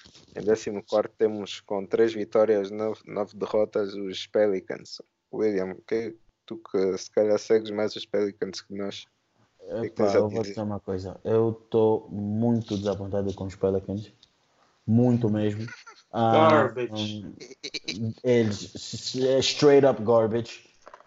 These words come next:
Speaker 2: Porque, é assim, defensivamente, eu esperava muito mais dessa equipa.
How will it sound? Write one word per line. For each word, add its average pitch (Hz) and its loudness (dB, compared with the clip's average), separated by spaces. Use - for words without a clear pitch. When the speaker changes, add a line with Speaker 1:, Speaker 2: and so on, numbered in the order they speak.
Speaker 2:
Porque, 117 -2
é 120 -4
assim, 98 -10
defensivamente, 117 -6
eu 120 0
esperava 113 -2
muito 113 -2
mais 107 -2
dessa 98 -6
equipa. 90 -14